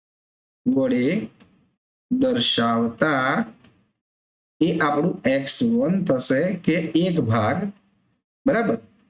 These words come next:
અને, અ, તો જે મૂળ મિશ્રણ છે, મૂળ મિશ્રણ એ કેવું થઈ જશે? અહીંયા લખીશું મૂળ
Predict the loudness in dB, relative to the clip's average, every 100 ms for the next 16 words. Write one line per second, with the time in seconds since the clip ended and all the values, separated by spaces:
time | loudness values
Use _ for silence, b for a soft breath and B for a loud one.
0 | _ _ 0 2 2 0 -2 -6 -8 -2
1 | 0 0 0 2 2 2 -2 -6 _ _
2 | -2 0 2 2 2 2 2 2 2 0
3 | 2 0 0 0 -2 0 0 2 2 0
4 | 0 0 -2 -8 _ _ _ _ _ -2
5 | 0 0 2 2 2 0 0 0 -2 -6
6 | -12 _ _ _ _ _ _ _ _ _
7 | _ _ _ _ _ 0 2 2 0 0
8 | 0 0 0 -2 -10 _ _ _ _ _
9 | -4 0 2 2 2 0 -2 -4